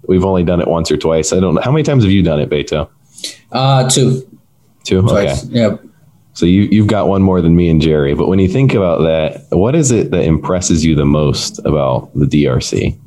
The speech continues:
Speaker 2: I think personally something that really impresses me is how fast and safely they get the work done. 'Cause usually we have a schedule, like, okay, we're, you know, we're kinda predicting we're gonna finish by this time.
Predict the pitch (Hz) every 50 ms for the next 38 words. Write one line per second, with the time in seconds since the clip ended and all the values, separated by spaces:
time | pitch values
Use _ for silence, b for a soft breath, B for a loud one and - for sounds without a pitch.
0 | _ _ _ _ _ _ - - - 196 185 - 131 131 135 135 156 156 143 131
1 | - 139 135 135 143 139 120 110 - 113 113 113 113 110 107 - 113 113 - -
2 | 127 120 117 123 123 120 117 - - 104 101 98 95 90 90 - - - _ _
3 | _ _ _ _ - - 123 127 127 110 120 - - - 113 110 110 117 131 143
4 | 135 - - - - - - - - - - - - 131 113 113 - - - 127
5 | 123 123 - - 123 120 123 120 110 107 107 - - - - - 120 117 113 -
6 | 110 117 - 107 104 98 101 107 98 92 - - - - - b b b b b
7 | b b b b b b b b _ - 117 110 104 101 101 - - - 120 135
8 | 135 139 143 139 131 123 120 123 127 113 98 90 - - 117 113 117 113 131 135
9 | 139 135 135 - - 104 98 92 90 104 113 110 - 117 107 107 107 110 107 -
10 | - - _ - - 95 101 95 82 - - 110 107 - 110 98 - 107 113 110
11 | - 110 104 107 107 107 104 113 107 98 - - 110 104 92 - - 98 92 92
12 | 95 - - - 62 - 123